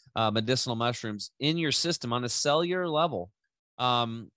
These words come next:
through this tincture called Multishroom. And Multishroom has kinda gotten a life of its own through word of mouth, um, from all the benefits and stuff and people like Ashley spreading the word.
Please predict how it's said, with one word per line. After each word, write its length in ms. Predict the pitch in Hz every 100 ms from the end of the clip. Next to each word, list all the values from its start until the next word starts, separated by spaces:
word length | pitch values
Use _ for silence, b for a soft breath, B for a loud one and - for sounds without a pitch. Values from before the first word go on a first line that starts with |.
| _
through 240 | - 143 135
this 180 | 127
tincture 500 | - 135 131 113 107 -
called 200 | - 110
Multishroom. 600 | 110 117 113 92 - 85 90 _ _ _ _ _ _ _ -
And 360 | 127 123 120
Multishroom 480 | 123 131 135 - 131
has 120 | 123
kinda 260 | - 127 123
gotten 260 | 120 120
a 60 | 113
life 220 | 117 113
of 140 | 107 104
its 160 | -
own 280 | 117 113 113
through 220 | - 110
word 180 | 101 104
of 80 | 95
mouth, 360 | 107 107 107 -
um, 300 | 101 95 95
from 180 | - 95
all 140 | 101
the 80 | 95
benefits 560 | 104 104 - 95 -
and 100 | 98
stuff 340 | 90 101 98 -
and 120 | 92 - B B B
people 220 | 131 117
like 180 | 110 104
Ashley 380 | 101 104 - 101
spreading 380 | - 107 101 95
the 80 | 95
word. 280 | 107 104